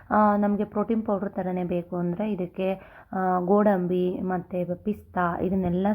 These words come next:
ಸೇರಿಸ್ಕೊಬೋದು ಆರಾಮಾಗಿ ನೀವು, ಆ, ಮನೆಯಲ್ಲೇ ಪ್ರಿಪೇರ್ ಮಾಡ್ಕೋಬೋದು. So ಕೆಲವೊಂದು ಸಲಹೆಗಳನ್ನ ಹೇಳ್ತೀನಿ. ಇದಾದ ನಂತರ ನಾನು, ಆ, ಬಾದಾಮಿನ ಹುರ್ಕೊಂಡು ಜೊತೆಗೆ ಎಳ್ಳು ಕೂಡ, ಆ, ಫ್ರೈ ಮಾಡ್ಕೋತೀನಿ. So ಏನ್ ಗೊತ್ತಾ ಸ್ನೇಹಿತರೆ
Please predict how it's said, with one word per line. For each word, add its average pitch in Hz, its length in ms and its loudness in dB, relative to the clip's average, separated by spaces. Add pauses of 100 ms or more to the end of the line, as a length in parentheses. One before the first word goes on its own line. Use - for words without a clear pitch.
ಸೇರಿಸ್ಕೊಬೋದು 175 760 -2
ಆರಾಮಾಗಿ 170 640 -2
ನೀವು, 165 240 -4
ಆ, 208 680 0
ಮನೆಯಲ್ಲೇ 196 580 2
ಪ್ರಿಪೇರ್ 185 460 -6
ಮಾಡ್ಕೋಬೋದು. 165 520 -6
So - 180 0
ಕೆಲವೊಂದು 262 640 6
ಸಲಹೆಗಳನ್ನ 196 640 0
ಹೇಳ್ತೀನಿ. 196 380 -2
ಇದಾದ 185 260 0
ನಂತರ 214 320 0
ನಾನು, 190 240 0 (440)
ಆ, 180 380 2 (400)
ಬಾದಾಮಿನ 208 480 4
ಹುರ್ಕೊಂಡು 208 440 0
ಜೊತೆಗೆ 208 540 -2
ಎಳ್ಳು 196 360 -4
ಕೂಡ, 202 240 -2 (300)
ಆ, 180 100 -6
ಫ್ರೈ 190 240 0
ಮಾಡ್ಕೋತೀನಿ. 185 680 -2 (360)
So 294 60 4
ಏನ್ 277 340 6
ಗೊತ್ತಾ 247 220 0
ಸ್ನೇಹಿತರೆ 214 480 0